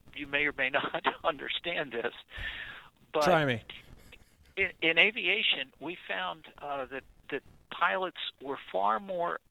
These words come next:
Speaker 1: agreeable to behave and to admit when they'd made a mistake if they weren't being punished and if it was inadvertent. So if you look at speed cameras as an example, typically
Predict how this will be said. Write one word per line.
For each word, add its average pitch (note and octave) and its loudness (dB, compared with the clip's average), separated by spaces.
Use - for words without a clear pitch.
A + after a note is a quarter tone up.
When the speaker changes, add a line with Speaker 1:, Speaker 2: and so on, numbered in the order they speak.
Speaker 1:
agreeable C3 -4
to C#3+ -6
behave E3 0
and C3+ -6
to C3+ -8
admit B2+ -4
when D3 -6
they'd C#3+ -6
made C3+ -2
a B2+ -2
mistake - -2
if C3 2
they C3+ 0
weren't D#3+ -2
being C#3+ -4
punished F3+ 4
and C#3 2
if C3+ -2
it D3+ 0
was C#3+ 0
inadvertent. C#3 -4
So E3 0
if - -2
you E3 -10
look G3 -4
at C#3+ 0
speed F#3+ -6
cameras F#3+ -2
as C#3+ -4
an C3 -8
example, A#2+ -2
typically D#3+ -2